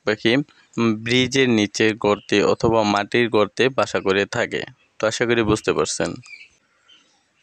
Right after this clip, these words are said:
তো আরেক ভাই জানতে চেয়েছেন যে শালিক পাখি কত দিনে কথা বলে, তো কিভাবে কথা শেখাবো? তো শালিক পাখি সাধারণত সাত থেকে আট মাস বয়সে কথা বলে। তো শালিক পাখিকে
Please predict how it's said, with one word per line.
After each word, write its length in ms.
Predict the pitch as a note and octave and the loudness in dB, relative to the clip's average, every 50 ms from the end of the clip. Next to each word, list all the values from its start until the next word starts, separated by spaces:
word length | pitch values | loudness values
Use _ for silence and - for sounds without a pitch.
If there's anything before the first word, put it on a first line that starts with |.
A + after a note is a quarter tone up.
| _ - | _ -2
তো 80 | D3+ C3+ C3 B2+ - | 2 2 4 2 2
আরেক 220 | B2+ A#2+ A#2 A#2+ A2+ | 0 -2 -2 -2 0
ভাই 120 | B2 C#3 C3+ | 0 0 0
জানতে 320 | B2 B2+ A#2 A2 A2 A2 | 2 0 0 -2 -4 -6
চেয়েছেন 460 | G2 - A#2 A2 G#2+ - - - A#2+ B2 B2+ | -4 0 0 0 0 0 0 0 2 2 2
যে 120 | A#2 A#2+ A#2 | 2 2 0
শালিক 320 | A2 - A#2 G#2+ A2 A2+ - | 2 0 -2 -2 -2 -4 -4
পাখি 240 | - B2 A#2 - - - - | -6 -6 -4 -2 -4 -4 0
কত 220 | - D#3+ D#3 - D#3+ | 0 -2 0 0 -2
দিনে 280 | D3 C3 B2 A#2 A#2 A#2 - | 0 0 0 0 0 0 0
কথা 260 | - A2 - - B2 A#2 | -2 -2 0 0 -2 0
বলে, 320 | A2 - G#2+ G#2 G#2 A2 B2 E3+ - - - - - - _ _ _ - | 0 0 -2 0 0 0 -2 -2 -8 -16 -20 -20 -20 -20 _ _ _ 0
তো 100 | A2+ A2 G#2+ G#2 G2+ F#2+ G2+ - - | 2 2 4 4 2 0 -4 -6 -2
কিভাবে 380 | - - A#2+ A#2+ A#2 A2+ A#2 A#2 A#2 G#2+ - | 0 2 4 4 4 4 4 2 2 2 0
কথা 220 | A2+ G2+ - - A#2 | -2 -2 -2 -2 -4
শেখাবো? 460 | - - C3 B2 - B2+ G#2+ F2 - - - - - - - - | -2 -2 -2 -2 -2 -2 -2 -2 -4 -6 -8 -16 -20 -20 -12 -6
তো 80 | - A#2+ | -4 -2
শালিক 280 | - - A#2+ B2 B2 A#2+ | -2 0 -2 -2 -2 -2
পাখি 200 | - C3 A#2+ B2+ | -2 0 0 0
সাধারণত 400 | A#2+ B2+ A#2+ A#2 A#2 A2+ A2+ G#2+ A#2+ | 0 0 0 0 0 0 0 0 0
সাত 260 | A2+ - A2+ G#2 G2+ - - | 0 2 0 0 -2 -2 -4
থেকে 200 | A#2 - - A2 - | -4 -2 -2 -2 -2
আট 200 | - G2 G#2 G2+ - - | -2 -2 -2 -4 -4 -4
মাস 160 | A#2+ B2 B2 | -2 -2 -2
বয়সে 380 | A#2 A2+ A2+ A2 G#2+ - - G#2 | 0 2 2 0 2 0 -4 -2
কথা 260 | - G#2+ G#2 - A#2+ G#2+ | -2 -2 0 0 -2 0
বলে। 260 | G#2 G#2 G2+ G#2+ A#2 C3+ - _ - - - - _ - | 0 0 0 0 0 -2 -6 _ -20 -20 -20 -20 _ -2
তো 80 | - A#2+ | -2 -2
শালিক 280 | - - A2+ A2+ A#2 A#2 | 0 0 -2 -2 -2 -2
পাখিকে 380 | - B2+ A#2 - B2 A2+ - | -4 -6 -4 -4 -4 -2 -2